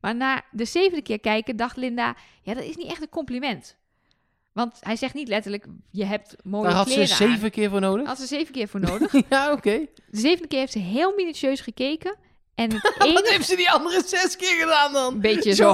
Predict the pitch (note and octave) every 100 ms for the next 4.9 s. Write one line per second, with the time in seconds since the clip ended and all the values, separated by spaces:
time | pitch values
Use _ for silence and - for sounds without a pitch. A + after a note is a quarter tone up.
0 | G3+ A3+ A3 F#4 - F4 F4 - D4+ -
1 | A#4+ B4+ B4+ A4 G#3+ A3+ A3+ B3+ A#3+ F4+
2 | A#3 C#4+ C4 C4+ C#4 C#4 D#4 D#4 - D4
3 | C#4 A#3+ - B3+ B3+ B3 E4 A#3+ F3 F3+
4 | F3+ A3 - - _ _ B3+ B3